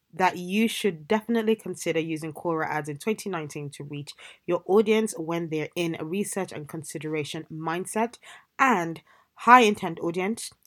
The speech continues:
three hundred plus million monthly visitors, great targeting, conversion tracking. So yeah. Um, so yeah, those are some really great points as to why you should definitely use Quora.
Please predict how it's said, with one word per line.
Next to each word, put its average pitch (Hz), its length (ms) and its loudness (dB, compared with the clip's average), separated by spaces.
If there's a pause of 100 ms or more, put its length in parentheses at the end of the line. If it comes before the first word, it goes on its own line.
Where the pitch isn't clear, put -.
(120)
three 233 180 2
hundred 202 360 0
plus - 640 4
million 175 580 0
monthly 160 360 -6
visitors, 240 580 -2 (380)
great 233 360 4
targeting, 156 640 -2
conversion 151 800 -6 (300)
tracking. 175 680 4
So - 180 -4
yeah. 254 340 6 (680)
Um, 240 400 8
so 226 180 0
yeah, 220 200 4
those 180 240 -2
are 165 60 -6
some 160 380 -10
really 180 240 0
great 160 240 0
points 151 300 -8
as 139 120 -10
to 156 100 -8
why 147 280 -2
you 143 140 -6
should - 180 -14
definitely 143 380 -8
use 139 320 -8 (380)
Quora. 139 500 -2